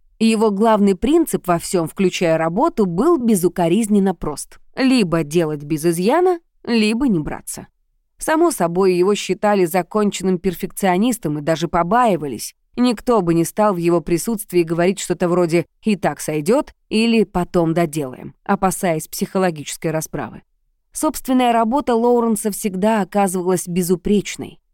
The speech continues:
Поэтому у него имелось довольно времени находить чужие ошибки и указывать на них.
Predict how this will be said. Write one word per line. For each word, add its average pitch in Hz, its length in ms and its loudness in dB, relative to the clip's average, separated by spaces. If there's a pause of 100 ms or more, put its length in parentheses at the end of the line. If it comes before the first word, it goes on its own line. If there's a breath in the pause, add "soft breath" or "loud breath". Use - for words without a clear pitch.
(340)
Поэтому 277 560 2
у 247 40 0
него 240 340 0
имелось 262 320 0
довольно 233 500 0
времени 247 380 -2
находить 196 460 -2
чужие 175 420 0
ошибки - 460 -6
и 202 40 4
указывать 151 640 -2
на 147 140 -6
них. - 280 -14